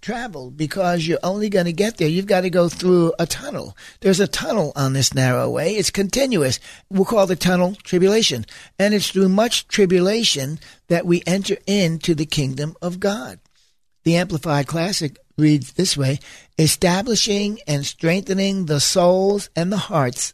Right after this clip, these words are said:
of the disciples, urging and warning and encouraging them to stand firm in the faith and telling them that it is through many hardships and tribulations we must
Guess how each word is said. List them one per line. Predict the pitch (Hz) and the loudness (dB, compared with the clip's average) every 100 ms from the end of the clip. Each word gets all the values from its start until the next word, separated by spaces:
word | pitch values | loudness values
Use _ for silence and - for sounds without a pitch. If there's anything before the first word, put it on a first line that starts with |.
| - | -4
of | 139 | -2
the | 139 | -2
disciples, | 127 131 160 160 - 107 - - _ _ _ | -2 -4 -4 -4 -8 -14 -14 -20 _ _ _
urging | 196 220 233 160 123 113 - _ - | 0 2 2 0 -2 -6 -16 _ -2
and | 156 160 | 0 2
warning | 175 214 202 147 123 120 _ - | 2 0 -2 -4 -6 -12 _ -2
and | 170 | 0
encouraging | 170 160 - 240 247 208 165 | 0 -2 -2 0 2 2 0
them | 147 135 143 151 | 2 0 0 -4
to | - 147 | -4 -2
stand | - - 180 190 196 202 196 | -2 0 2 2 2 0 -4
firm | - 175 175 175 175 170 - | -2 0 2 2 0 -2 -2
in | 160 170 175 | 0 0 0
the | 151 | -2
faith | - - 202 170 170 - _ - | -2 0 2 0 -2 -8 _ -2
and | 151 135 | -2 0
telling | 226 233 220 160 | 0 2 4 4
them | 127 117 147 175 _ | 4 2 -2 -10 _
that | 160 170 | 2 4
it | 175 | 2
is | 165 156 | 2 0
through | - 156 151 | 0 2 2
many | 170 208 | 2 2
hardships | 202 180 170 165 - 160 - | 2 2 0 0 -2 -2 -4
and | 147 143 | -6 -4
tribulations | 175 156 156 147 139 127 135 143 | -4 -2 -2 -2 -4 -6 -8 -10
we | 135 147 | -6 -4
must | 143 147 160 175 - - | -2 0 0 0 -2 -4